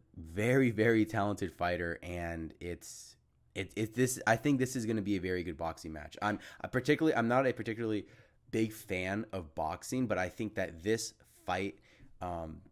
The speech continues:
can really, yeah, I, I think this fight's worth watching. A-, and I don't say that about a lot of boxing matches, but I think this fight, if you're gonna pay for a boxing match, I think this is the fight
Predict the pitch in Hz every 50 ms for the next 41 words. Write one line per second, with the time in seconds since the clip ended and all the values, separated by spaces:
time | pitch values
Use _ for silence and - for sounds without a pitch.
0 | _ _ _ _ - 117 101 92 92 98 101 101 101 98 95 92 90 87 80 -
1 | - _ _ _ _ _ _ _ _ _ - 107 92 101 113 117 110 117 127 127
2 | 117 120 - - 110 104 98 - - 87 85 - - 82 - - - - - -
3 | - 92 - _ _ _ _ _ - 98 101 98 104 107 107 107 107 107 131 139
4 | - - 135 120 117 113 107 98 101 95 92 90 90 92 95 90 80 82 82 85
5 | - - 101 101 101 98 98 101 - - 107 110 110 110 - - - - - -
6 | - 98 110 120 120 101 95 113 113 - - - 110 104 95 92 95 123 160 185
7 | 208 196 185 - 160 160 151 147 135 120 90 98 95 95 90 - - 85 82 80
8 | 76 - - 98 95 101 113 107 87 87 107 113 110 - 123 104 95 101 - -
9 | - 95 92 87 87 -